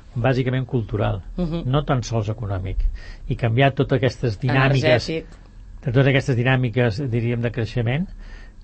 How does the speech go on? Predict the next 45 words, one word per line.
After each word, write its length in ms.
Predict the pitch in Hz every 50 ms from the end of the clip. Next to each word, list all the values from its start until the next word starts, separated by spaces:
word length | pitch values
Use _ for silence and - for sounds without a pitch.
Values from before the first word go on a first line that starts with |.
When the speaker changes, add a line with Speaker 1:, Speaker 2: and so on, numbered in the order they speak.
| - -
Speaker 1:
com 140 | - 104 95
per 100 | 92 90
exemple 440 | 87 87 104 104 101 98 98 104 95 -
cotxes 320 | - 120 110 - 117 92
elèctrics, 580 | 107 101 107 104 110 110 - - - 127 117 101
no 60 | 123 110
sé 160 | - 113 104
què, 60 | 113
no 40 | 113
sé 100 | 110 110
quant, 180 | 98 113 113 107 104
que 60 | 101
això 100 | 95 110
és 80 | 101 92
una 140 | 101 107 104
trampa, 460 | 123 110 110 104 - - 120 113 110
que 80 | 110
no 100 | 110 110
sé 160 | 104 110 110 95
què, 60 | 107
no 80 | 107
sé 80 | - 113
quant. 180 | 107 110 117 113 110 107
Esclar, 280 | 104 - - 113 120 139
és 100 | 135 -
que 80 | - 123
arriba 160 | 120 127 131
un 60 | 135
moment 160 | 131 131 131
que 100 | 123 147
dius, 160 | 139 131 120
estem 320 | 107 87 - 123 120 127 127 - - - - - - -
creant 200 | - 131 127 131
un 80 | 135 135
món 240 | 135 135 143 170 185
que 60 | 175
estem 340 | - - 139 127 127 120 113 - - - - - - -
tirant 240 | 127 117 127 127 113
cap 140 | 131 117 -
endavant, 360 | 135 127 127 135 143 139 127
el 140 | 120 117 110
creixement 340 | - 123 - 120 117 123 127
el, 120 | 127 127
el, 280 | 127 147 143 127 120 120 135
el, 360 | 117 120 117 120 120 113 123